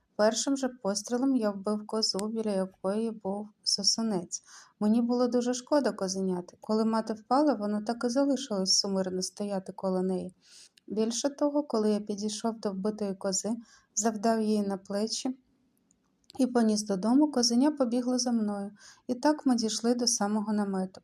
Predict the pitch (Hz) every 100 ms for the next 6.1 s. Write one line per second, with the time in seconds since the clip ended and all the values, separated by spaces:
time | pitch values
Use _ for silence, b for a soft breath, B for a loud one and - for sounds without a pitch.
0 | - 277 302 269 240 233 233 226 214 226
1 | 220 214 220 233 220 214 202 202 196 196
2 | 190 190 202 233 233 B B B - 269
3 | 302 269 226 226 - - 214 214 214 262
4 | 262 240 233 226 - 214 294 311 269 240
5 | - 220 233 - 214 214 - 220 - 185